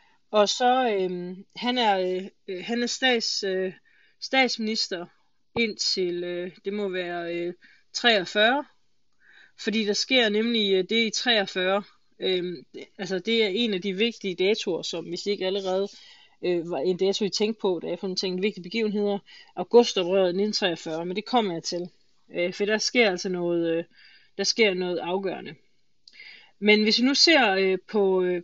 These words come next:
på andre aktører, så kan man også sige, jamen, der er jo også nogle, øh, aktører på den anden side. Øhm, og der er et navn, som, øh, I måske skal, øhm, skal være opmærksom på. Det er sådan en som, øh, Werner Best.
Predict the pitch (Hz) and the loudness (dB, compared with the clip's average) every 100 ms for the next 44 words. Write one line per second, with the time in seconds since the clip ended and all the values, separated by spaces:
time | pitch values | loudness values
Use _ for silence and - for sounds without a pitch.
0 | - 196 208 233 285 196 196 - 240 196 | -6 -4 -2 2 4 4 4 2 2 4
1 | 185 247 240 226 233 - 226 220 - - | 0 -2 0 2 0 0 -2 -2 -4 -16
2 | - _ - 196 196 190 190 185 214 226 | -20 _ -4 -2 -2 -2 -2 0 -2 -4
3 | 233 214 202 190 165 180 - 233 185 196 | -4 -4 -4 -4 -8 -8 -2 0 -2 -6
4 | 180 180 208 262 - 240 240 220 _ _ | -8 -6 -6 -4 -2 -2 -2 -6 _ _
5 | _ _ _ - 175 175 151 190 226 214 | _ _ _ -6 -4 -4 -6 0 4 4
6 | 202 226 220 185 196 180 180 175 - - | 4 4 4 0 -4 -4 -4 -6 -10 -20
7 | - _ 202 202 - 240 220 - - 190 | -20 _ -4 -2 -2 0 2 2 2 0
8 | 175 175 170 165 165 170 _ _ _ _ | 2 2 0 -4 -10 -14 _ _ _ _
9 | _ _ - - 175 170 160 180 - - | _ _ -10 -4 0 0 0 2 2 0
10 | 226 233 220 - - - - _ - 233 | -2 0 0 -4 -18 -20 -20 _ -2 2
11 | 214 190 185 185 175 139 190 - 220 202 | 4 4 4 4 -2 -6 0 2 2 2
12 | 190 170 - 185 175 170 165 175 170 165 | 0 -2 -4 -2 -2 -2 -2 -4 -4 2
13 | 277 - - - | 2 2 -2 -10